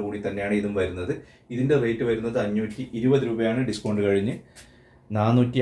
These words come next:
അമ്പത് രൂപക്കാണ് ഷോപ്പിൽ നിന്ന് കൊടുത്തു വരുന്നത്. യോക്ക് പോർഷനിലും അതേപോലെ തന്നെ സ്ലീവിന്റെ എൻഡിലും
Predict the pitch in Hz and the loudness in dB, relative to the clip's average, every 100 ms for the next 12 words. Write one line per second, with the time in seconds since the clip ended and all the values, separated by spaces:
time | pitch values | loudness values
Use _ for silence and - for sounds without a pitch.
0 | - 113 143 113 98 101 101 127 101 90 | 4 6 6 6 4 2 0 2 2 2
1 | 101 101 95 92 - 92 92 98 147 107 | 0 2 2 0 0 0 0 -2 -2 2
2 | 107 107 110 120 123 123 101 101 101 - | 2 2 -2 0 2 2 2 2 0 0
3 | 104 139 - - - - - - - - | 0 0 -2 -18 -20 -20 -20 -20 -20 -6
4 | 113 110 117 117 107 104 117 | 0 4 6 6 4 4 2